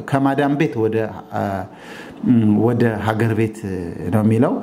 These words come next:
እዩት፣ እንደምታዩት ነው። ስንት ሰው ገብቶ እንዳለ ሁለት ሺህ ሁለት መቶ ሠላሳ ሰባት ሜምበር ገብቷል። ይኸውላችሁ ታዩታላችሁ። ይሄ ሁላ ሰው ገብቷል። ገንዘቡን ሊበላ እያያችሁት ነው አይደለ?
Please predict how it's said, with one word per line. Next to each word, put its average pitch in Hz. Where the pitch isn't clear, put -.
እዩት፣ 120
እንደምታዩት 117
ነው። 120
ስንት 392
ሰው 123
ገብቶ 110
እንዳለ 92
ሁለት 160
ሺህ 170
ሁለት 160
መቶ 143
ሠላሳ 117
ሰባት 113
ሜምበር 117
ገብቷል። 110
ይኸውላችሁ 110
ታዩታላችሁ። 135
ይሄ 160
ሁላ 175
ሰው 180
ገብቷል። 117
ገንዘቡን 120
ሊበላ 110
እያያችሁት 113
ነው 90
አይደለ? 123